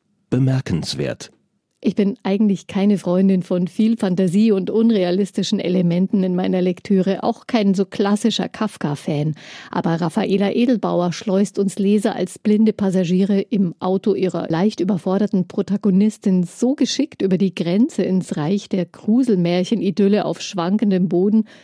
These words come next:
Speaker 2: dass ich mich gerne überrumpeln ließ. Ein bisschen wie bei einem Ausflug ins Bergwerk, wo einen die Dunkelheit dann auch nicht stört.
Speaker 1: Erkenntnisgewinn.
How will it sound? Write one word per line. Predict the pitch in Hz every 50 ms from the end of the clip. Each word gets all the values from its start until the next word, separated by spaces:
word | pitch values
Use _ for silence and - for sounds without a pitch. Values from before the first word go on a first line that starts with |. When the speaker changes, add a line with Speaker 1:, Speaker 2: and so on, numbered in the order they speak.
| - _ _ -
Speaker 2:
dass | - 180 - 196
ich | 170 -
mich | - 190 175 - - -
gerne | - 185 160 156 160 160 175
überrumpeln | 175 - 180 175 208 180 175 185 180 175 208 190 185 185
ließ. | 180 185 170 175 - - - - - - - _ _ _ -
Ein | - 220 202
bisschen | 277 294 - - 262 214 196
wie | 202 202
bei | 175 175
einem | - 180 190 202 185 170
Ausflug | - 165 175 196 - - - 214 202 180
ins | 190 190 190 175 - -
Bergwerk, | - - 151 151 175 202 - 208 175 165 165 175 -
wo | 220 202
einen | - 196 202 202 196
die | 190 - 214 -
Dunkelheit | 214 196 190 175 220 190 185 190 180 -
dann | - 202 208 202
auch | - 160 156 -
nicht | - - - - -
stört. | - - - - - - - _ _ _ _ _ _ _ _ _ _ _ _ _ _ _
Speaker 1:
Erkenntnisgewinn. | - 123 120 - - 143 151 151 - 95 87 - - - 98 82 92 90 85 78 -